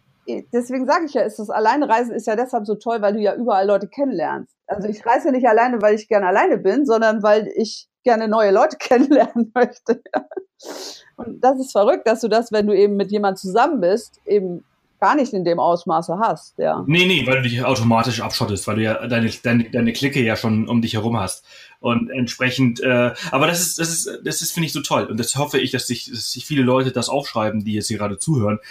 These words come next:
Speaker 2: weil ich das immer, immer wieder, immer wieder, wieder sage. Schon fast, äh, ja. Also auf jeden Fall, ähm, ist das ein tolles, tolles Beispiel, wie alleine reisen doch nicht alleine ist. Ähm, und das Gute ist, du hast einfach die, die Wahl,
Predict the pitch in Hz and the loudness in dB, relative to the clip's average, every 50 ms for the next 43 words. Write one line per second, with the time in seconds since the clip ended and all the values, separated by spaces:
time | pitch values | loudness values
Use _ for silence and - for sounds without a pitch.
0 | - - - - 117 113 113 110 117 110 - - 139 143 143 - 135 139 135 127 | -20 -10 -2 0 2 2 2 2 0 -2 -2 -2 -2 -2 -2 -2 -2 -2 -2 0
1 | 117 127 123 123 117 117 - - 160 160 160 147 123 123 131 117 120 113 110 113 | -2 -2 -2 -2 -4 -4 -2 -2 -2 -2 -2 -2 -2 -4 -4 -2 -2 -2 -4 -4
2 | 104 110 104 98 90 104 98 98 95 92 95 - - - - - - - - 113 | -4 -4 -4 -2 -2 -2 -2 -2 -2 -4 -6 -10 -12 -16 -20 -16 -8 -4 -2 -2
3 | 104 - 117 113 107 - - - - 110 107 104 107 101 101 - - 123 - - | -2 0 -2 -2 -2 -2 -6 -6 -6 -4 -2 -2 -4 -6 -8 -6 -2 0 0 0
4 | - - _ _ _ - 127 127 131 - 147 147 139 131 143 127 127 127 120 - | -2 -6 _ _ _ 0 2 2 2 2 2 2 2 2 2 2 2 2 0 -4
5 | - - - - _ _ _ _ _ _ _ _ _ - - 135 131 127 123 123 | -8 -10 -12 -12 _ _ _ _ _ _ _ _ _ -12 -6 -2 2 4 4 4
6 | 123 123 123 123 117 - _ 143 131 139 147 131 - 143 139 131 131 143 147 147 | 4 4 2 2 0 -4 _ -6 -4 -4 -4 -2 -2 -2 -2 -2 0 0 0 0
7 | 143 131 - - 139 135 135 135 131 - 135 123 127 127 - - 117 110 110 110 | 0 -2 -2 -2 0 0 2 0 0 0 0 0 0 0 -2 -2 -2 -2 -2 -2
8 | - 104 104 113 110 110 113 117 - 113 110 110 117 135 151 147 117 117 113 113 | -4 -6 -4 -2 0 0 0 -2 -2 -2 -2 0 0 0 0 0 0 -2 -2 -2
9 | 113 110 101 110 107 110 110 110 - _ _ _ _ - 123 117 123 120 117 - | -2 -4 -4 -6 -6 -6 -8 -10 -12 _ _ _ _ -4 -2 -2 -2 -4 -2 -4
10 | 131 127 113 98 92 87 69 76 - - - - - - - - _ _ - 113 | -4 -2 -2 -4 -6 -8 -10 -14 -14 -14 -16 -16 -18 -20 -20 -20 _ _ -4 -2
11 | 113 110 110 110 110 110 - _ - 120 131 127 120 117 - - - - - 117 | 0 0 0 0 -2 -4 -8 _ -4 0 2 4 4 2 0 -6 -12 -10 -8 -6
12 | - - - 143 147 160 147 139 135 - 123 127 139 135 - 127 120 - 117 - | -4 -2 -2 -2 0 2 0 0 0 0 -2 -2 -2 -2 -4 -4 -4 -6 -6 -4
13 | - 117 107 98 117 117 107 113 135 160 147 101 90 90 85 | -4 -4 -2 -2 -2 -2 0 2 2 2 2 0 -2 -4 -8